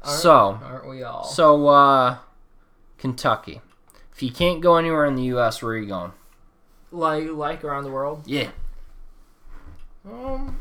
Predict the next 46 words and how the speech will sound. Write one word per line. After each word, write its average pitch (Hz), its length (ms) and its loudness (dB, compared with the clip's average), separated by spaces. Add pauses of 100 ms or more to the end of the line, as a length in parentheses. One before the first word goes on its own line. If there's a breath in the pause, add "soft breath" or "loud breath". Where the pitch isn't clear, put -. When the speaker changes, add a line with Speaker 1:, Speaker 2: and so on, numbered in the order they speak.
(100)
Speaker 1:
I'd 170 140 -6
probably 240 240 -8
go 233 140 -4
back 175 300 -6
to 151 100 -8
Russia 151 360 -6
or 147 200 -10
Scotland. 123 800 -20 (680)
Speaker 2:
I - 40 -20
think 320 300 -10
I'd, 123 240 -10 (260)
think 302 200 -12
I'd 127 140 -6
rather 117 300 -6
go 101 120 -10
to - 80 -20
Scotland, 113 840 -10 (580)
Speaker 1:
It's, - 160 -20
Speaker 2:
personally. 233 560 -4 (160)
Speaker 1:
life 170 420 -2
is 214 160 -2
really 170 360 0
slow 156 460 -6
over 143 280 -8
there. 123 420 -14
Life 160 360 -4
Speaker 2:
That's 131 220 -8
Speaker 1:
is 143 160 -10
Speaker 2:
true. 143 120 -6
Speaker 1:
really, 160 340 -4
really 147 340 -6
slow, 147 680 -6
and 143 420 -8
it's - 440 -16 (200)
Speaker 2:
That's 135 240 -6
why 135 300 2
I 123 60 0
just 117 120 0
Speaker 1:
it's 214 200 2
Speaker 2:
pick 160 160 -2
the 131 120 -6
Autobahn 117 800 0
in 107 100 -6
Germany 113 320 -2
and 113 120 -2
Speaker 1:
it's 113 140 -8